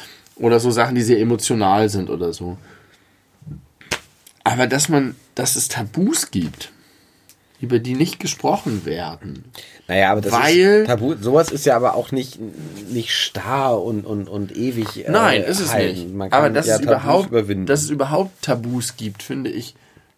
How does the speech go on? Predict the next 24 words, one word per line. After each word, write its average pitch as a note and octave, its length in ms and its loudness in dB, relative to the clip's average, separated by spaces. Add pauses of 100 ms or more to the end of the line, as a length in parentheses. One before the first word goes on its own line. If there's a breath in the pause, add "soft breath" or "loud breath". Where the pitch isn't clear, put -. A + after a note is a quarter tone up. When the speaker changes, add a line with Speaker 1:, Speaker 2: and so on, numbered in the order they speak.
(140)
Speaker 1:
komisch. C3 400 2
Also B2+ 220 0
sozusagen, A#2+ 420 2
dass A#2 140 -2
du A#2+ 80 -4
sagst, A#2 340 0 (560 loud breath)
da, B2 240 2
wo A#2+ 100 0
Schaden C#3 380 2
angerichtet G#2+ 440 -2
werden, G2+ 200 0
weil F#2+ 100 0
es G2+ 100 -2
volksverhetzend G#2+ 680 -2
ist G#2 180 2
oder G#2 140 0
weil G#2 100 2
es G#2 100 -2
verstörend A#2+ 600 2
ist G#2+ 200 0
oder G#2 200 -2
weil G#2 140 2
es G#2+ 100 -2
irgendwie, G#2 560 -4